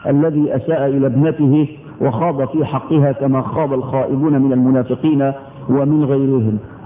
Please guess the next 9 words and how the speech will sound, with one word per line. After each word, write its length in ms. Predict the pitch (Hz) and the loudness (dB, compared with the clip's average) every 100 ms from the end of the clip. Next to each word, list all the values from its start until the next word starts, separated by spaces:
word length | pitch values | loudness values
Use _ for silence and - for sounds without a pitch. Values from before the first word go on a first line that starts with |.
| - - - - 165 | -18 -18 -18 -4 2
اليوم 540 | 180 233 233 208 202 | 4 4 2 -2 -2
أستكمل 680 | 190 180 - 233 190 190 202 | -4 -4 -4 -4 -2 -2 -2
لك 160 | 220 | -2
ال-، 200 | 190 170 | 0 2
القضية، 680 | 170 160 - 165 214 180 113 - - - - | 0 -2 -4 -2 0 0 -2 -6 -18 -20 -6
وأضرب 500 | 127 151 220 190 190 | -2 0 -2 -4 -2
لك 220 | 185 214 208 | -2 -2 -2
أمثلة 720 | 180 180 - 220 185 180 180 | -2 -2 0 0 0 -2 -2
أخرى، 300 | - 202 202 | -2 -2 -4